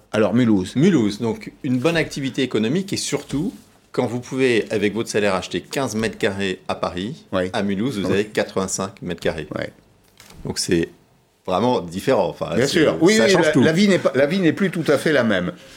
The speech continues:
Speaker 1: La vie
Speaker 2: Alors,
Speaker 1: n'est plus tout à
Speaker 2: ensuite,
Speaker 1: fait la
Speaker 2: vous
Speaker 1: même.
Speaker 2: avez Aix-en-Provence. Aix-en-Provence,
Speaker 1: Ouais.
Speaker 2: c'est très intéressant. C'est
Speaker 1: Mm.
Speaker 2: une ville extrêmement dynamique du point de vue économique. Il s'est passé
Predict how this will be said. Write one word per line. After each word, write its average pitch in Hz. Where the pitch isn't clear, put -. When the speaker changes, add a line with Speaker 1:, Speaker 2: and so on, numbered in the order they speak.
Speaker 1:
La 110
vie 117
Speaker 2:
Alors, -
Speaker 1:
n'est 127
plus 147
tout 151
à 151
Speaker 2:
ensuite, -
Speaker 1:
fait -
la 160
Speaker 2:
vous 160
Speaker 1:
même. 147
Speaker 2:
avez 110
Aix-en-Provence. 151
Aix-en-Provence, 131
Speaker 1:
Ouais. -
Speaker 2:
c'est -
très 156
intéressant. 95
C'est -
Speaker 1:
Mm. 120
Speaker 2:
une 117
ville 104
extrêmement 117
dynamique 98
du 101
point 117
de 101
vue 104
économique. 107
Il -
s'est -
passé 135